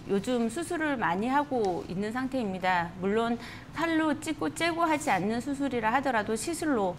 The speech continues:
다 들어가면 수술에 포함이 되어 있기 때문에, 에, 수술 같은 경우에는 척추 질환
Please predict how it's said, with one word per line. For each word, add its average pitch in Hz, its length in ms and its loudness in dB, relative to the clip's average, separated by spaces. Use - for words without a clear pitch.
다 185 140 -2
들어가면 202 600 2
수술에 254 500 0
포함이 311 420 4
되어 196 220 4
있기 180 220 -2
때문에, 190 600 0
에, 185 220 0
수술 349 320 2
같은 277 300 2
경우에는 208 440 0
척추 302 300 -4
질환 202 1000 -2